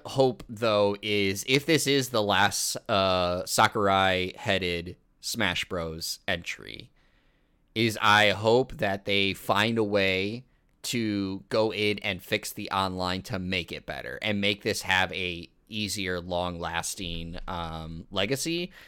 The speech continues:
versus having to have, you know, the fans try to create some, uh, you know, thing to, to make it work and then have Nintendo s-, send out the cease and desist letters all the time. <laughs> You know, like, <laughs>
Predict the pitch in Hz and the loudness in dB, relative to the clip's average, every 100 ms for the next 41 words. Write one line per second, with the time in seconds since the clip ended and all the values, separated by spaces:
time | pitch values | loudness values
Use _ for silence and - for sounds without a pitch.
0 | - 104 120 117 120 107 104 98 107 104 | -4 4 4 4 4 4 2 4 4 4
1 | 101 98 101 98 92 90 90 90 98 90 | -2 -4 -4 0 2 2 0 -2 -6 -6
2 | 87 92 - 92 92 90 - 98 87 - | -6 -4 0 2 2 -2 -2 0 -2 -4
3 | - 90 90 - - 92 85 85 92 - | -6 -4 -4 -6 -4 -4 -4 -8 -10 -16
4 | - - 92 90 87 87 90 - 104 92 | -14 0 2 4 4 2 -2 -4 -2 -2
5 | 95 - _ _ _ _ _ - _ _ | -4 -14 _ _ _ _ _ -20 _ _
6 | _ _ - - 135 131 139 139 143 131 | _ _ -20 2 6 6 4 2 4 4
7 | 117 135 120 120 139 107 117 135 131 110 | 6 2 4 4 4 4 4 4 4 0
8 | 113 113 107 107 110 110 110 110 - - | 2 2 2 0 0 0 4 2 2 -2
9 | - - 113 107 104 107 - 107 101 98 | -2 0 2 4 4 4 0 -4 -2 -2
10 | - 110 120 104 104 107 - 117 113 117 | -2 -2 -2 -2 -2 -2 0 2 4 2
11 | 117 117 127 127 135 143 - - - - | 2 0 0 -2 -4 -4 -4 -4 -8 -18
12 | - 202 180 185 - 160 - - _ - | -2 2 4 2 2 -2 -2 -12 _ -20
13 | _ - | _ -18